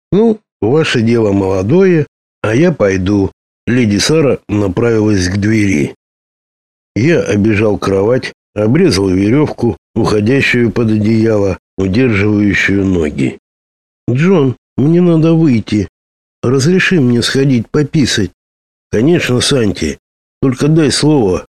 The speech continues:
что ничего с собой не сделаешь. Пожалуйста". "Ты чего плачешь?"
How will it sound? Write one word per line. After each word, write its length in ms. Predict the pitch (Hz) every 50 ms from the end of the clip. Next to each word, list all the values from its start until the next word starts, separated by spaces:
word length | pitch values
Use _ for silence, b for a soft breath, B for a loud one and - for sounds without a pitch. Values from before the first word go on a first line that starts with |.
| _ -
что 140 | - 131
ничего 460 | 135 135 127 120 - - 160 151 139 110
с 60 | -
собой 360 | - 131 135 147 147 143 127
не 160 | 123 135 143
сделаешь. 580 | 139 131 139 147 127 101 85 82 71 - - - - _ _ _ _ _ _ -
Пожалуйста". 840 | 147 156 120 107 139 120 104 90 82 73 - - - - 76 71 - - _ _ _ _ _ _ _ _ _
"Ты 100 | - 160
чего 300 | 151 - 208 202 190 170
плачешь?" 640 | 107 - 135 147 135 101 - - 87 65 - -